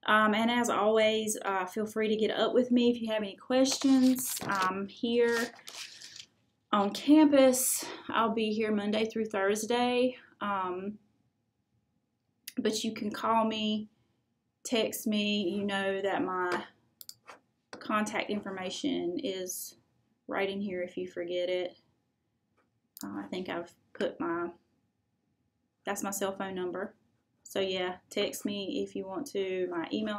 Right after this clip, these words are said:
address. Um, and I'm in room one thirty-three on campus in the L A P Science Building if you need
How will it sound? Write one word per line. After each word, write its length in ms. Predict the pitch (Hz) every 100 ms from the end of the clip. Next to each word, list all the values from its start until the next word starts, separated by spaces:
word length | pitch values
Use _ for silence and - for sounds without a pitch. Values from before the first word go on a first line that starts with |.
| 202
address. 760 | 196 196 196 190 196 - - - _ _ _ _ _ - - _
Um, 540 | 190 180 180 175 175 - _ _ - - - _ _ _ _ _ -
and 120 | 208
I'm 180 | 185 208
in 120 | 214
room 300 | 202 202 196
one 200 | 190 196
thirty-three 840 | 202 202 202 202 180 175 180 254 277 - _ _ _ _ _ _ _ _ -
on 140 | 190 185
campus 680 | 196 180 180 190 190 - -
in 120 | 180 175
the 100 | 180
L 140 | 180
A 100 | 180
P 160 | - 180
Science 420 | - 180 170 -
Building 380 | 180 175 180 180
if 140 | -
you 80 | 190
need 220 | 185